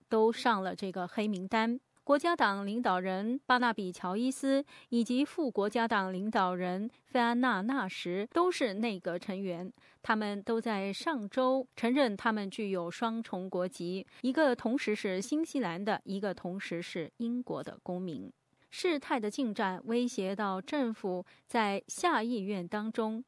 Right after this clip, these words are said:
一票的优势。如果巴纳比·乔伊斯被法庭认定他不可以在议会当中任职，那他在新英格兰的席位就会通过再次选举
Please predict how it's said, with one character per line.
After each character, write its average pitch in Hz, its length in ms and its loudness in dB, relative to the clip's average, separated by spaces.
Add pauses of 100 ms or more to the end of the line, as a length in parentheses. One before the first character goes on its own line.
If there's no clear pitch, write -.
一 185 200 -4
票 208 300 -2
的 - 120 -12
优 185 200 -4
势。 - 340 -8 (420)
如 294 140 2
果 262 240 6
巴 320 180 2
纳 311 140 0
比· 208 260 -2
乔 202 220 -2
伊 247 220 0
斯 240 560 0
被 208 180 4
法 170 380 0
庭 196 320 -6
认 269 240 0
定 214 260 -6 (240)
他 214 240 2
不 247 160 -2
可 220 140 -2
以 208 220 0
在 208 220 0
议 269 220 2
会 208 300 2
当 214 240 -2
中 226 180 -2
任 226 220 -2
职， 175 400 -6 (200)
那 220 220 2
他 262 180 0
在 220 240 2
新 269 200 0 (100)
英 262 80 4
格 208 140 0
兰 208 200 0
的 220 120 2
席 190 200 -4
位 220 300 2
就 214 160 0
会 196 200 -2
通 233 260 -2
过 196 200 0
再 240 280 0
次 180 280 -2
选 175 300 -4
举 - 240 -6